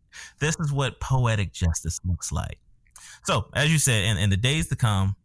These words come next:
uh, uh, it felt like just the, the hammer was just going down hard. And I believe it was, if today is the thirteenth, I believe it was the twelfth. Um, a hashtag popped up on, uh, on, on your Facebooks and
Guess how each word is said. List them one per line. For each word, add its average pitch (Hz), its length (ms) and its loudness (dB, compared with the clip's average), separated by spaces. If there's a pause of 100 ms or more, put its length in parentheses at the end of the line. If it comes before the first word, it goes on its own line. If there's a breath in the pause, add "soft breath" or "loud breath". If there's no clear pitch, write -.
(120)
uh, 85 680 -2 (180)
uh, 82 200 -6
it - 40 -6
felt 131 220 -2
like 107 320 0
just - 260 -4
the, 82 220 0
the - 80 -4
hammer 120 440 0
was 92 240 0
just 87 240 -4
going 90 300 0
down 82 320 0
hard. 98 460 0 (400 loud breath)
And 98 120 0
I 92 100 2
believe 160 680 0 (140)
it 127 180 -2
was, 107 480 0
if - 140 -6
today 123 400 -2
is 123 180 -2
the 98 240 0 (100)
thirteenth, 127 600 -2
I 101 80 0
believe 131 380 0
it 117 120 -2
was 90 160 -2
the 90 100 -6
twelfth. - 540 -2 (720 soft breath)
Um, 95 500 0 (380)
a 110 40 2
hashtag 110 540 0
popped - 300 -2
up 82 300 -2
on, 85 340 0
uh, 82 400 -2 (160)
on, 82 220 -4
on 87 120 2
your 87 120 0
Facebooks - 680 -4
and 85 180 0